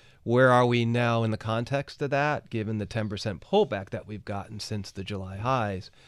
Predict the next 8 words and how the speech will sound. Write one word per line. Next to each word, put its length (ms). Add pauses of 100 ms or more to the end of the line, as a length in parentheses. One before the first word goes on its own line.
(340)
It 140
is 200
a 120
correction 680 (100)
of 420
that 220
pattern. 460 (720)
The, 400